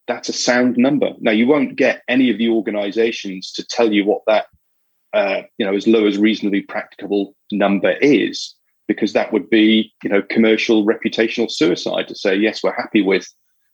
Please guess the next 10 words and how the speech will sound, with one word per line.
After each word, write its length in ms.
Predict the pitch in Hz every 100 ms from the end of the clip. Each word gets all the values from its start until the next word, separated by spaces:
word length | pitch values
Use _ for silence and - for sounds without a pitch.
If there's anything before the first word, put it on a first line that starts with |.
| -
a 80 | 101
fatality 680 | - 107 - 101 101 -
rate 260 | 98 101 101
of 240 | 95 95 92 -
X, 540 | 98 - - - - _ _ _ _
uh, 280 | 101 98 95 -
in, 280 | 107 101 98 -
in 200 | 104 98
those 420 | 101 101 - -
sectors." 680 | - 104 98 - 90 - -